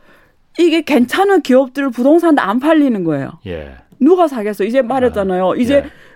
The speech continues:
Speaker 2: 중국 부동산에 한국 와서 달러 채권을 발행하면 사겠어요?
Speaker 1: 아.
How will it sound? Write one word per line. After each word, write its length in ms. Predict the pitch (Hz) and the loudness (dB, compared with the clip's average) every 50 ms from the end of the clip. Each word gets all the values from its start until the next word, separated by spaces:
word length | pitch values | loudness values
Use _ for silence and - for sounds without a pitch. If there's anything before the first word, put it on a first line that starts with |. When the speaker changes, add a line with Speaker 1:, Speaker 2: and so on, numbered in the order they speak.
| _ - | _ -4
Speaker 2:
중국 260 | - 247 247 240 226 | 0 0 0 0 0
부동산에 380 | 233 240 277 285 277 285 269 254 | 0 0 0 0 0 0 -2 -2
한국 280 | 254 285 285 254 269 | -2 -2 0 0 0
와서 220 | 254 233 226 233 - | 0 0 0 -2 -4
달러 240 | - 196 208 220 220 | -4 -2 -2 -2 -2
채권을 460 | - 233 220 - 269 269 262 254 240 | -4 -6 -4 -2 0 0 0 -2 -4
발행하면 340 | - 262 269 269 262 240 226 | -4 -2 -2 -2 -2 -2 -4
사겠어요? 640 | - 294 311 320 294 285 - 240 247 262 285 320 - | -2 -2 0 0 0 0 0 -2 0 0 0 -2 -4
Speaker 1:
아. 180 | 156 151 147 | -6 -12 -20